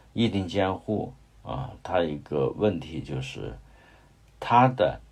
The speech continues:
啊，这个随时可以撤销。如果它和其他的生前遗嘱、预立医疗决定书同时存在，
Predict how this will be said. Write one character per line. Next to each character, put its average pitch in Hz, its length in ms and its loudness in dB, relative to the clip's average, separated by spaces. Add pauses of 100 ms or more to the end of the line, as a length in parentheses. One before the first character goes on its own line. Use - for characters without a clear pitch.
啊， - 260 -4
这 82 140 -8
个 65 160 -6
随 87 280 -4
时 98 320 -8
可 - 280 -8
以 82 180 -6
撤 - 180 -10
销。 67 160 -6
如 117 220 6 (120)
果 78 280 2
它 98 220 0
和 82 180 -4
其 - 260 -6
他 98 300 0
的 - 240 -4 (340)
生 107 260 2
前 101 280 -4
遗 90 240 -4
嘱、 71 320 -6
预 101 220 0
立 92 240 -6
医 98 60 -2
疗 90 200 2
决 85 220 -2
定 87 260 -4
书 90 380 -8
同 - 280 -10
时 101 200 -8
存 135 300 -10
在， 87 220 -4